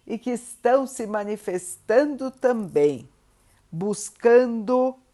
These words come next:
conseguir mais adeptos para a sua filosofia,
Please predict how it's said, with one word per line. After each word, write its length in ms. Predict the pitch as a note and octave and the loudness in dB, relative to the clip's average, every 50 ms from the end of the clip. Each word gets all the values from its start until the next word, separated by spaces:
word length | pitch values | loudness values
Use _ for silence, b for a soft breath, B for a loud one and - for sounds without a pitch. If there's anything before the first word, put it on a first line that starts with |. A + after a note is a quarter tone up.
| _ _ _ _ _ _ _ _ _ _ _ _ _ _ _ _ _ _ _ _ _ _ _ _ | _ _ _ _ _ _ _ _ _ _ _ _ _ _ _ _ _ _ _ _ _ _ _ _
conseguir 880 | - A3 G#3+ G#3+ G3+ - - G3+ F3+ E3 D3 C#3+ E3+ G3+ G#3+ A3 F3+ F3+ | 2 2 2 2 -2 -6 -4 -2 -2 -2 -4 -6 -6 -4 -4 -4 -6 -4
mais 340 | F3 F3+ F#3 G3 G3 E3+ | -4 -4 -2 -2 -4 -2
adeptos 1300 | G3 F#3 E3+ E3 C#3+ - - F3+ F#3+ G3 F#3+ - - _ _ - E3 C3+ C3 - - - - - - - - - _ _ _ _ _ _ _ _ _ _ _ _ | 0 0 0 0 0 -2 0 0 0 0 -2 -4 -12 _ _ -8 -6 -6 -6 -8 -10 -8 -8 -8 -8 -8 -10 -14 _ _ _ _ _ _ _ _ _ _ _ _
para 300 | - D#3+ E3 F3 F3 F3 | 2 4 4 6 4 4
a 60 | E3 E3 | 0 0
sua 320 | - - - E3+ E3+ E3 | -4 -8 -6 -6 -6 -6
filosofia, 1000 | - - F3 D3+ D#3 D#3+ D3+ - D#3 D3 C#3+ - _ _ B2 A#2+ B2 B2+ B2+ | -6 -10 -8 -6 -6 -6 -6 -6 -8 -8 -8 -10 _ _ -14 -12 -12 -12 -12